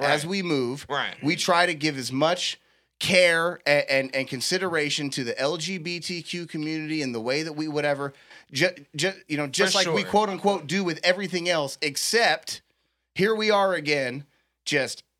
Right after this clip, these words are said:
Speaker 2: just like a rerun of an old T V show.
Speaker 1: Mm-hmm.
Speaker 2: We got people talking about, "No, no, no, we give a shit about racism. We give a shit about racism."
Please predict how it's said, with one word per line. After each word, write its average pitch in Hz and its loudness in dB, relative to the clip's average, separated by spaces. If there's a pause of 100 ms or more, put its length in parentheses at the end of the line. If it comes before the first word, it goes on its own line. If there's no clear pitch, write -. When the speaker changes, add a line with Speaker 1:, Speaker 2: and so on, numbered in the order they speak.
Speaker 2:
just 185 2
like 165 0
a - 0
rerun 190 0
of 139 -2
an 123 -2
old 170 0
T 190 -4
V 156 -4
show. 113 -4
Speaker 1:
Mm-hmm. 117 -8
Speaker 2:
We 151 0
got 156 2
people 151 -4
talking 143 0
about, 117 -2
"No, 269 0
no, 294 2
no, 247 2
we 294 -2
give 269 -4
a 170 -2
shit 156 -2
about 127 -2
racism. 147 -6
We 277 -4
give 294 -6
a 160 -6
shit 160 -4
about 123 -4
racism." 185 -6